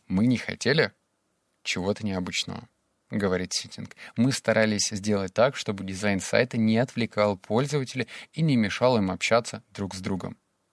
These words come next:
М? То есть, блин,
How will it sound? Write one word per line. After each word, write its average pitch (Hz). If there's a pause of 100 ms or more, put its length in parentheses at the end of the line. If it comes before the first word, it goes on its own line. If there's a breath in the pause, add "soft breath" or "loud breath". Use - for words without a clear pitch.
(1000)
М? 117 (720 loud breath)
То -
есть, 110 (260)
блин, 113